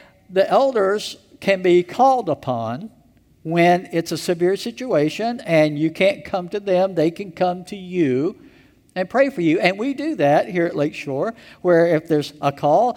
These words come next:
somebody asks for the elders to come and pray, and we know it's a s-, serious situation,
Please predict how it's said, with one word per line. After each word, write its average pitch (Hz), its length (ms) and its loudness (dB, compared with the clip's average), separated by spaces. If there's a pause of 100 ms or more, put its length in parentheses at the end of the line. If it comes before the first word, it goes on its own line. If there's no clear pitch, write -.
(120)
somebody 147 340 0
asks 156 320 0
for 202 160 -8
the 185 120 0
elders 196 320 -2
to 190 80 -10
come 185 180 -8
and 180 140 -10
pray, 185 420 2
and 139 160 -4
we 135 140 -8
know 143 160 0
it's 185 140 -8
a - 20 -8
s-, - 240 -10 (160)
serious 190 440 -2
situation, 185 720 -4